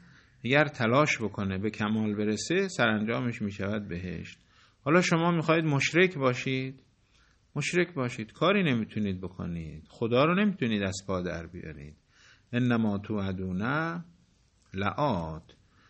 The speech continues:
اون چه که وعده داده می‌شود به شما از ناحیهٔ خدا و از ناحیهٔ انبیاء الهی، لآتن،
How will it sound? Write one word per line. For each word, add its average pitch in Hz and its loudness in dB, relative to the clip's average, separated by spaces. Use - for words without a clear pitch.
اون 156 -2
چه 120 -4
که 104 0
وعده 104 0
داده 101 4
می‌شود 95 -4
به 95 -6
شما 107 -6
از 101 -4
ناحیهٔ 92 -2
خدا 101 -2
و 113 -2
از 92 -4
ناحیهٔ 90 -4
انبیاء 90 -6
الهی، 92 -6
لآتن، 98 -4